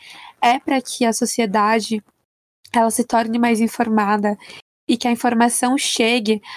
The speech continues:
a qualquer pessoa que não tenha esse acesso. Porque quando a gente fala, a gente tava falando de inclusão, e eu vou trazer o tópico novamente,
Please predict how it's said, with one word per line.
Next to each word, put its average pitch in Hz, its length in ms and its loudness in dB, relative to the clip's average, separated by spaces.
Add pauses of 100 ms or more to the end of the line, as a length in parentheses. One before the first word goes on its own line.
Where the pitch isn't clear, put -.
(160)
a 240 140 0
qualquer 240 300 -2
pessoa 233 720 0 (360)
que 226 760 2
não 240 240 0
tenha 247 440 0
esse 226 160 0
acesso. 208 680 -2 (460)
Porque 226 760 -2
quando 254 240 0
a 320 60 6
gente 269 280 0
fala, 226 360 2
a 214 60 4
gente 214 160 -2
tava 240 180 2
falando 233 320 0
de 220 140 -2
inclusão, 220 400 0
e 233 40 2
eu 226 60 0
vou 220 80 0
trazer 220 300 -2
o 214 40 -2
tópico 214 360 -4
novamente, 214 680 -2